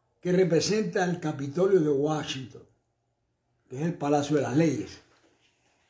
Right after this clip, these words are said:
Y me viene a la memoria una charla de sobremesa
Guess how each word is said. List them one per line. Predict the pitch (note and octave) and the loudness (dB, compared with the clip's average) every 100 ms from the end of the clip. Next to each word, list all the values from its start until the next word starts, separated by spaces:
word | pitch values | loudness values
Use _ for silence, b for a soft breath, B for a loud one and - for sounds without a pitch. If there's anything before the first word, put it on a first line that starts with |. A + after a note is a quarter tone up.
| _ D3 | _ -8
Y | D3+ C#3+ C#3 C3+ C3 B2 A#2+ | -2 0 0 -4 -6 -6 -6
me | B2 C#3+ | -2 0
viene | A3 C#4 D4+ | 4 6 6
a | C4 | 4
la | A3 | 2
memoria | F#3 E3+ G3 F#3+ D3+ C#3 F3 - _ _ _ _ _ _ _ _ _ _ _ - | 2 4 4 4 2 0 -6 -10 _ _ _ _ _ _ _ _ _ _ _ -10
una | D3+ D#3 D#3 | -2 0 -2
charla | - F3+ E3 D#3 | -2 0 0 0
de | C3+ | -2
sobremesa | C#3 C3+ B2+ D#3+ D#3 D3 C#3 - | -6 -4 0 2 2 -2 -6 -14